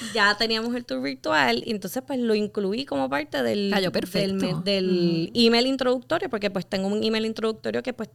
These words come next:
Speaker 1: te da la información básica de todo, pues, que ofrecemos mesas, que ofrecemos sillas y demás.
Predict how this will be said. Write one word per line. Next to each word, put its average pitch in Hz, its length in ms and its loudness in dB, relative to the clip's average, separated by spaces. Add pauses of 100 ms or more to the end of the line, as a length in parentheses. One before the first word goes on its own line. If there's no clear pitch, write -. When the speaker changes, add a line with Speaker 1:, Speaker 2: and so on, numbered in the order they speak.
(120)
Speaker 1:
te 196 120 -2
da 180 140 0
la 180 40 -2
información 202 520 -2
básica 196 320 0
de 175 100 -2
todo, 330 220 0
pues, 190 100 -12
que - 80 -10
ofrecemos 160 560 -8
mesas, 226 300 -2
que - 80 -8
ofrecemos - 360 -8
sillas 233 440 -4
y 185 80 -4
demás. 262 180 -2